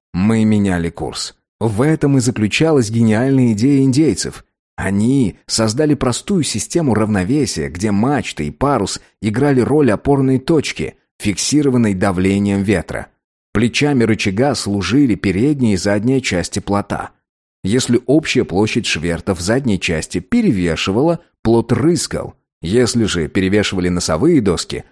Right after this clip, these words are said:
плот уваливался. Меньше всего, естественно, влияют шверты, расположенные ближе к мачте. Они образуют более короткое плечо. Если идти точно на фордвинд, доски перестают действовать,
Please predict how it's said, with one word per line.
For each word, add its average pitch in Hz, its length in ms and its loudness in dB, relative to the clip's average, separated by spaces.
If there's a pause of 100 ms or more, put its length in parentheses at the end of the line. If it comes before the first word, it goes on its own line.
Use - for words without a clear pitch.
(120)
плот 90 340 0
уваливался. 82 800 -4 (380)
Меньше 117 440 0
всего, 101 320 0
естественно, 95 640 0
влияют 95 360 0
шверты, 104 480 -2
расположенные 98 640 0
ближе 98 300 -2
к - 100 -6
мачте. - 520 -4 (220)
Они 135 220 2
образуют 160 520 2
более 160 420 2
короткое 131 500 0
плечо. 92 480 -2 (400)
Если 113 520 2
идти 143 260 0
точно 85 580 0
на 90 300 -2
фордвинд, 85 800 -6 (240)
доски 135 480 2
перестают 110 560 0
действовать, 107 600 -2